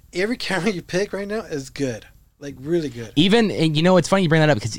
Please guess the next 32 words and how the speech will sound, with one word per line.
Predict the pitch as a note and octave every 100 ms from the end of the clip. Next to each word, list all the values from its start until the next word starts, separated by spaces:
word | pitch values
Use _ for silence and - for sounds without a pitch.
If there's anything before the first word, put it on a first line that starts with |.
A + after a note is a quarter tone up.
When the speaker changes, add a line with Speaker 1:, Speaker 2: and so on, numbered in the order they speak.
| F#2+
Speaker 2:
like, | B2
and | A#2
you | A#2
brought | C3 D3
up | -
phones, | - B2+ A2
too. | - C3
Even | A#2+ G3+
today's | C4 D3 C3 -
phones | - G#2+ D#3 B2+
are | F2
great. | E2 F#3+
Speaker 1:
Phones. | E3 A2 - _
Speaker 2:
You | -
Speaker 1:
Yeah, |
Speaker 2:
know, | A2 B2+
Speaker 1:
you | D3+
got, |
Speaker 2:
they | E3
Speaker 1:
what, |
Speaker 2:
have | D3 A2
Speaker 1:
three | A2+
Speaker 2:
multi-, | E3+
Speaker 1:
cameras? | F3 G3+ A#3+ A#3 A2+
Speaker 2:
multiple | D3 - G3 C3+
lenses | A#2+ E3 D#3+ D#3+
in | D#3+
'em | E3 E3
and | D#3+
everything | E3 E3 E3
now. | E3 E3 F3
Speaker 1:
Yeah. | F3 B2+